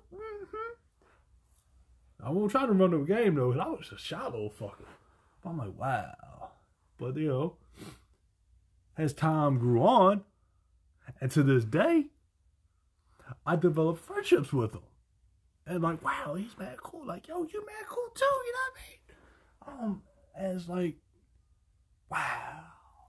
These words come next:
So let's, so let, let's jump ahead to, like, eighth grade now, 'cause this, this was in sixth grade. Let's jump ahead to eighth grade, and I'm like,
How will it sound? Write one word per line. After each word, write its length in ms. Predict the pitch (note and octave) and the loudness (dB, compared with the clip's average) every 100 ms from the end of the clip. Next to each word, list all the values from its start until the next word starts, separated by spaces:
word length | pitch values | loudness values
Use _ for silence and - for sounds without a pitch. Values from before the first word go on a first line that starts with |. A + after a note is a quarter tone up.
| _ _ _ _ _ _ _ _ - | _ _ _ _ _ _ _ _ -8
So 520 | - E3+ D3+ C#3+ F2+ | 2 4 4 2 -4
let's, 440 | G#2 E3+ C#3+ - - _ _ _ _ _ _ _ _ _ _ _ _ _ _ _ _ _ _ _ _ _ _ _ _ _ _ _ _ _ _ _ _ _ _ _ _ _ _ _ _ | -4 -4 -4 -8 -20 _ _ _ _ _ _ _ _ _ _ _ _ _ _ _ _ _ _ _ _ _ _ _ _ _ _ _ _ _ _ _ _ _ _ _ _ _ _ _ _
so 540 | C3 F3 D3+ C#3+ B2 - - _ _ _ _ _ _ _ _ _ _ _ | -6 -2 0 0 -4 -8 -18 _ _ _ _ _ _ _ _ _ _ _
let, 260 | D#3+ F3+ | 2 2
let's 160 | D3 E3 | 2 -4
jump 280 | - C#3+ C3 | 2 2 4
ahead 220 | C3 C#3 | 4 4
to, 80 | B2+ | 2
like, 240 | G#2 G#2 - _ _ _ | -4 -6 -12 _ _ _
eighth 220 | E3+ C#4+ | 4 4
grade 340 | - D3 A2+ G#2+ | 6 6 6 4
now, 220 | G#2 D3 | 2 2
'cause 140 | F3+ A#2 | 2 0
this, 380 | C3+ A2+ A#2 | 0 -2 -4
this 200 | C3 F#3+ | -4 -4
was 120 | A3 C3+ | -4 -2
in 100 | A#2 | 0
sixth 220 | E3+ D#3 | -2 0
grade. 160 | G#2 F2+ - - - | -2 -2 -14 -20 -8
Let's 120 | G#3+ | -2
jump 160 | G#3+ D#3 | 2 4
ahead 160 | D3+ | 4
to 140 | B2+ F#3+ | 2 2
eighth 160 | C#4+ | 2
grade, 360 | D#3 C3 B2+ B2+ | 4 4 6 2
and 100 | A#2+ | 0
I'm 200 | D#3+ A#3+ | -2 2
like, 280 | D3+ C3 | 2 2